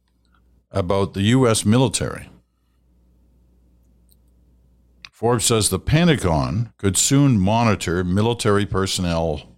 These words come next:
social media. They're gonna be looking at what soldiers and airmen and airwomen are doing on social media channels.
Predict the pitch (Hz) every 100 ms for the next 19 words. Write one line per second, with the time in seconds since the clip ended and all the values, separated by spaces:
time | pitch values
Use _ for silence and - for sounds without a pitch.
0 | _ - - 82 - 80 82 71 - -
1 | - _ _ _ _ _ _ _ _ _
2 | _ _ _ _ _ _ _ _ 123 135
3 | 123 104 117 123 - - - _ _ 87
4 | 87 85 87 - 98 85 71 55 53 -
5 | 67 55 50 - _ _ _ _ _ _
6 | _ _ _ 104 107 92 76 67 85 98
7 | 90 78 62 60 - _ _ _ - 95
8 | 82 98 87 76 80 - _ _ _ -
9 | 90 87 87 87 87 98 120 147 - -
10 | 53 - -